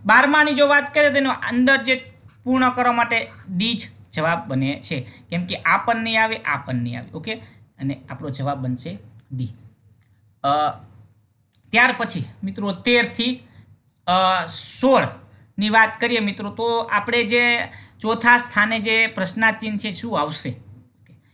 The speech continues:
મિત્રો અહીંયા એક લી-, આ એક આકૃતિ છે, એ, એ એની દિશા નીચે ગઈ, આડી આકૃતિ થઈ. ઓકે, પછી અહીંયા મિત્રો આ રીતે, હવે આ જે ચિત્ર છે એમાં આ ઉપર જાશે એટલે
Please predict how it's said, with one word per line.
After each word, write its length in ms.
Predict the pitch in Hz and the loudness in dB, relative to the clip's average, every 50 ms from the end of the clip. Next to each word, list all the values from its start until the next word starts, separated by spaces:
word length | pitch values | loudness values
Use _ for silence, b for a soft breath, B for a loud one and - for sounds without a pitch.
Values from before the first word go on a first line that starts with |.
| _ _ - | _ _ -12
મિત્રો 180 | 247 320 320 | -4 0 2
અહીંયા 260 | 294 285 294 285 285 277 | 2 4 4 4 4 4
એક 120 | 269 226 | 2 0
લી-, 180 | 240 240 240 - | -2 -4 -2 0
આ 160 | 226 233 254 254 | 2 4 4 4
એક 220 | 262 254 254 - - - - - - | 2 0 -2 -6 -10 -20 -12 -4 -2
આકૃતિ 440 | 202 196 - - 208 190 175 160 135 | -2 -2 -2 -4 -8 -8 -6 -6 -8
છે, 180 | 131 - - - - - - - _ _ - | -8 -8 -10 -14 -18 -20 -20 -20 _ _ -2
એ, 320 | 214 233 233 226 - - - - - | -2 0 0 -2 -4 -10 -14 -6 -2
એ 420 | 247 277 277 277 285 277 - - - - - - | 0 2 4 4 4 4 2 0 -8 -20 -14 -8
એની 220 | - 240 247 262 247 | -6 -2 -2 -2 0
દિશા 280 | 240 247 240 - 254 | -2 -2 0 0 0
નીચે 300 | 240 214 214 202 - 247 | 0 0 -2 -2 0 0
ગઈ, 320 | 240 208 220 214 202 - - - | 0 0 -2 -4 -4 -8 -10 -4
આડી 280 | - 185 190 202 240 233 | 0 2 2 2 2 0
આકૃતિ 420 | 226 214 220 214 208 196 - 202 | 0 0 -2 -6 -10 -8 -8 -6
થઈ. 220 | 180 - 190 190 196 - - - - - | -6 -6 -6 -6 -8 -14 -20 -20 -20 -16
ઓકે, 260 | 180 175 233 233 233 B B B B B B B - | -12 -8 -8 -8 -8 B B B B B B B -6
પછી 180 | 190 190 - | -4 -4 -4
અહીંયા 300 | 226 - - 226 240 247 | -6 -6 -4 -2 0 0
મિત્રો 240 | 240 233 233 233 214 | 0 0 -2 -2 0
આ 80 | 208 196 | 0 0
રીતે, 200 | 185 175 156 139 | 0 -2 -4 -4
હવે 240 | 104 151 190 240 226 - - | -2 0 0 -2 -2 0 2
આ 140 | 214 247 | 2 4
જે 180 | 269 262 285 277 | 2 2 -2 -4
ચિત્ર 360 | - - 254 247 - 254 262 | -4 -6 -8 -4 -2 -2 -2
છે 100 | 254 254 | 0 0
એમાં 200 | 247 247 247 240 - | 0 0 0 -2 -2
આ 300 | - 208 220 220 - - - | 0 2 2 2 2 0 -6
ઉપર 260 | 247 226 - 269 254 | -6 -2 0 0 2
જાશે 300 | 208 208 214 208 208 202 | 2 2 0 0 0 -4
એટલે 240 | 196 196 196 202 | -8 -8 -6 -8